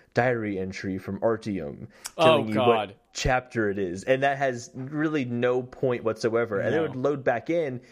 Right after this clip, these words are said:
Speaker 1: and you're basically where you just left off.
Speaker 2: Yep. And the voice acting was so bad in this game.
Speaker 1: The, the, what the best voice acting is, sarcastically the best voice acting is, is the little kids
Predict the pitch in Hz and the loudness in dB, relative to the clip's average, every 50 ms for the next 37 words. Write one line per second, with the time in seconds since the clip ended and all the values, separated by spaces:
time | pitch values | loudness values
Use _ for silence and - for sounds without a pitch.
0 | - - _ - 131 139 151 151 139 156 170 185 185 - - 156 139 127 123 120 | -20 -20 _ -4 -2 0 0 0 2 2 2 0 0 -2 -4 -2 0 0 0 0
1 | 113 113 107 - 110 95 92 - 101 87 60 50 - - - - - 123 113 110 | 0 -2 -4 -2 -2 -2 -2 0 -2 -2 -2 -4 -8 -12 -16 -14 -12 -8 -8 -8
2 | 113 - _ _ _ _ _ _ _ _ _ _ _ - 147 160 165 156 131 123 | -8 -10 _ _ _ _ _ _ _ _ _ _ _ -4 -2 0 0 -2 -2 -2
3 | 147 165 196 196 196 - 170 139 139 - 135 120 117 113 113 107 - - - - | 0 2 2 2 2 2 2 2 2 0 -4 -6 -4 -4 -6 -6 -8 -8 -10 -6
4 | - 147 135 131 139 139 139 131 120 107 101 95 92 95 - 107 110 120 131 131 | -4 0 2 2 4 4 4 4 2 0 -2 -6 -6 -6 -2 0 2 4 6 6
5 | 131 120 110 101 95 95 92 - - 104 95 90 87 82 92 113 - _ _ _ | 4 2 0 -4 -8 -10 -10 -8 -8 -6 -6 -6 -8 -12 -16 -18 -20 _ _ _
6 | _ - 151 151 143 139 139 131 147 147 185 196 196 175 - 131 135 139 135 135 | _ 2 2 2 2 0 -2 0 2 2 2 0 -2 -2 0 0 0 0 0 0
7 | 131 131 - 147 135 - - 143 143 147 151 143 - - 135 120 - - 120 117 | -2 0 2 0 0 0 -2 -4 -2 -2 -2 -2 -2 0 0 2 2 2 0 0
8 | - 123 - 131 120 120 120 113 - 120 113 113 123 117 117 - 131 127 131 131 | -2 -4 -4 -2 0 0 0 0 0 0 -2 0 -2 -4 -4 -4 -6 -4 -4 -4
9 | 131 127 - - 117 113 110 113 113 104 113 127 131 127 120 - - - 110 123 | -4 -2 0 0 0 0 2 0 -2 0 0 0 0 -2 -4 -4 -4 -2 -2 -2
10 | 135 139 139 - - | -2 -4 -8 -10 -12